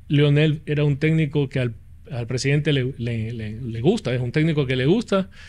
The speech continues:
Hoy yo creo que a la mitad más uno de los emelexistas, eh, les gusta bastante. Yo personalmente veo los entrenamientos de Leonel y es impresionante ver cómo trata de sacar lo mejor de cada jugador,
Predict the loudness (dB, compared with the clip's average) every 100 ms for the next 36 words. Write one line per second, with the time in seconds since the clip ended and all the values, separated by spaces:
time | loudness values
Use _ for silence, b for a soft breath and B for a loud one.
0 | B B B 6 6 6 4 4 4 4
1 | 2 4 4 2 4 4 4 4 4 4
2 | 0 -2 -4 -2 0 0 2 4 4 2
3 | 2 0 0 0 0 0 -4 -6 -4 -2
4 | -4 -6 -14 -8 -4 -2 -2 0 2 2
5 | 0 0 -2 -6 b b b b b -10
6 | 4 6 6 4 2 4 4 6 4 4
7 | 4 4 6 4 4 2 2 4 2 4
8 | 4 4 4 4 4 0 -2 0 0 -2
9 | -4 -4 2 2 2 0 0 0 2 0
10 | 2 2 4 2 0 B B B B -20
11 | -2 4 4 6 4 0 -4 0 2 2
12 | 2 0 0 2 4 2 0 2 2 2
13 | 0 0 2 2 4 2 2